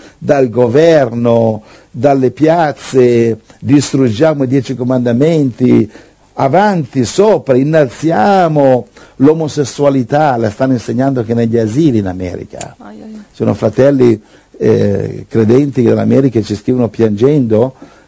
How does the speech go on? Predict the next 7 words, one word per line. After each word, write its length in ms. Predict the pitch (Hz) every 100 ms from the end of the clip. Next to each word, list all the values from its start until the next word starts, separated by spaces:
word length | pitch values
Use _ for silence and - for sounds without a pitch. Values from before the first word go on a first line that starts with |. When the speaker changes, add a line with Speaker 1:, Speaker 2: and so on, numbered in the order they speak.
| -
Speaker 1:
e 100 | 127
un, 300 | 113 131 123
un 280 | 120 123 117
genitore 540 | 110 123 107 165 160
è 40 | 107
stato 360 | 135 127 123
arrestato 960 | 117 107 104 - - 135 147 - 202 254